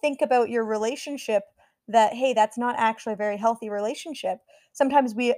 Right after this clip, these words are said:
avoid those people because we're like, "Oh, I'm just worried what people think about me." It's like, no, actually, you just don't wanna realize the truth that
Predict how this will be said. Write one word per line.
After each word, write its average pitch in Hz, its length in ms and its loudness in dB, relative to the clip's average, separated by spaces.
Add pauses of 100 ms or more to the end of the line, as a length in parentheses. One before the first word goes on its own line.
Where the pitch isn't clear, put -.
(140)
avoid 240 680 6
those 233 220 2
people 262 420 -4
because 220 320 -10
we're 220 60 -4
like, 220 140 -10
"Oh, 240 320 6
I'm 233 120 2
just 262 200 -8
worried 254 220 2
what - 120 -6
people 226 240 -8
think 247 220 -8
about 202 200 -2
me." 214 100 -10
It's 226 100 -12
like, 277 120 -4
no, 302 200 0
actually, 277 420 -4
you 247 100 -8
just 247 180 -8
don't 254 140 -6
wanna 240 180 -6
realize 226 520 -6
the 214 60 -8
truth 330 320 -8 (120)
that 214 220 2